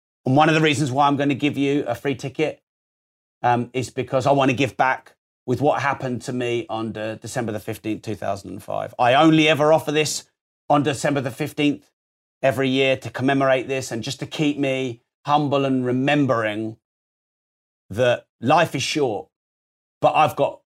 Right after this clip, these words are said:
property to, I'm so grateful that what, what property has done for me. And, um, if it weren't for property, I'd still be skint, fifty grand in consumer debt. Cocky, complacent, arrogant, and, um, property has not only made me financially free, it's made my family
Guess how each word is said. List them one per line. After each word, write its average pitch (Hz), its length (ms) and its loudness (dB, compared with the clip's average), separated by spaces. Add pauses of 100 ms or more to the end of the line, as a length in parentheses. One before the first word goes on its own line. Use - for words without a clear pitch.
(120)
property 120 640 -2 (840)
to, 139 200 -2 (140)
I'm 131 140 2
so 170 340 2
grateful 139 540 0
that 127 120 -4 (520)
what, 139 260 0
what 143 180 2
property 139 280 -2
has 123 80 -2
done 123 180 2
for 113 140 -8
me. 95 180 -12 (800)
And, 110 440 -2
um, 107 280 -6
if 117 80 -8
it 147 80 -2
weren't 175 180 4
for 151 80 -4
property, 170 480 0
I'd 131 260 -4
still 135 220 -2
be 120 80 -6
skint, 117 360 -6 (260)
fifty 110 200 -12
grand 117 300 -6
in 110 60 -8
consumer 104 420 -10
debt. 90 240 -10 (1040)
Cocky, 120 300 -4
complacent, 113 500 -6
arrogant, 107 520 -8 (180)
and, 107 440 -6
um, 107 400 -4 (720)
property 147 220 0
has 127 100 -2
not 143 160 2
only 139 140 4
made 120 180 0
me 147 120 2
financially 139 480 0
free, 147 280 0
it's 123 140 -2
made 120 160 0
my 107 160 2
family 139 640 0